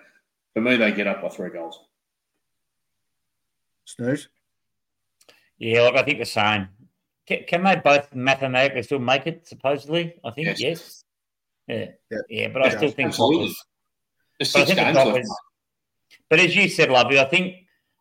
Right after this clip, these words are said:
Speaker 3: I know the injuries have been a factor for the Swans, but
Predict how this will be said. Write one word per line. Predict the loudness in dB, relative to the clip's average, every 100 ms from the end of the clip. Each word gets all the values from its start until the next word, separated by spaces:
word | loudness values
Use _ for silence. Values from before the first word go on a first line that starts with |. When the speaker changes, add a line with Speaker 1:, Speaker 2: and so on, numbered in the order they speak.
| _
Speaker 3:
I | 0
know | 4 4
the | 4 2
injuries | 2 -2
have | 0
been | 2
a | 2
factor | 0 -2 -2
for | -6
the | -6
Swans, | -2 2 2 0 -2
but | -2 -2